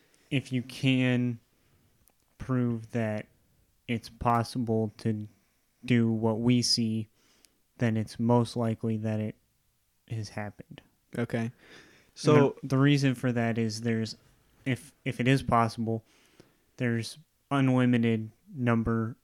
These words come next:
Speaker 1: of possible simulations.
Speaker 2: Yeah, because they could each have one inside of them. Every
Speaker 1: Yeah.
Speaker 2: simulation could have a simulation within it.
Speaker 1: Yeah,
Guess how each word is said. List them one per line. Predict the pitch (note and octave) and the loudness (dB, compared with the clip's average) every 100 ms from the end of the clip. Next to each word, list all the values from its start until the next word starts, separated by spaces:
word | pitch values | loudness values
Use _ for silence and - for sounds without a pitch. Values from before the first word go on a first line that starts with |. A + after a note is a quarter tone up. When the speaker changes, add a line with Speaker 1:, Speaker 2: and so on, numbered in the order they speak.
| - | -6
Speaker 1:
of | A#2+ A2 G#2+ G2+ - _ _ _ _ _ _ _ _ | -4 -2 -4 -8 -18 _ _ _ _ _ _ _ _
possible | - A#2 A2 - B2 | -4 -4 -4 -6 -8
simulations. | A2+ A#2 A2 A2 A2 G#2 - - - - _ _ _ | -6 -4 -4 -4 -4 -8 -12 -16 -20 -20 _ _ _
Speaker 2:
Yeah, | B2+ A#2 | -4 -2
because | A2 - A2+ | -2 -4 -4
they | A2+ | -4
could | G#2 G#2 | -4 -6
each | - | -4
have | G#2+ G#2 | -4 -2
one | G#2+ G#2+ G2 | 0 0 0
inside | - G#2 - G#2 F#2+ | -2 -4 -2 -2 -4
of | F#2+ | -6
them. | D2+ - D3 - _ _ _ | -8 -8 -12 -16 _ _ _
Every | B2 B2+ B2 | 0 4 4
Speaker 1:
Yeah. | |
Speaker 2:
simulation | C3 B2 A#2 A2+ A2+ | 4 4 2 2 0
could | A#2 | 0
have | A2 G#2+ | -2 -2
a | |
simulation | - A2 G#2+ G#2 - A2 A#2 - _ | -4 -2 -2 -4 -6 -10 -12 -18 _
within | G#2+ - G2+ D#2 | -10 -8 -8 -10
it. | - _ _ _ _ - | -16 _ _ _ _ -4
Speaker 1:
Yeah, | C3 | -2